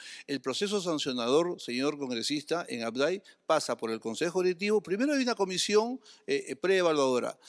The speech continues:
después pasa por el Consejo Directivo, después el Consejo Directivo pasa por el Consejo Consultivo y finalmente cuando el Consejo Consultivo,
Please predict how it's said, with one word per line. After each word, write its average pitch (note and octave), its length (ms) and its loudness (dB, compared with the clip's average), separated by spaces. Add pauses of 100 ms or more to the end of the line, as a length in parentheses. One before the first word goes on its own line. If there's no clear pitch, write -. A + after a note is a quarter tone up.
(180)
después D#3+ 260 -2
pasa A#3 300 -2
por F#3 100 0
el D#3+ 80 -2
Consejo D3 440 0
Directivo, A#2+ 520 -2 (240)
después A#3+ 300 -2
el C4 40 -4
Consejo G#3+ 260 4
Directivo G3+ 260 4
pasa A3 260 0
por F3+ 140 -2
el D3+ 100 -4
Consejo G3+ 480 -2
Consultivo F#3+ 640 2 (240)
y F3+ 80 -6
finalmente A#3 580 0
cuando D#3 220 0
el C#3+ 60 -2
Consejo G3 340 0
Consultivo, D#3 600 -2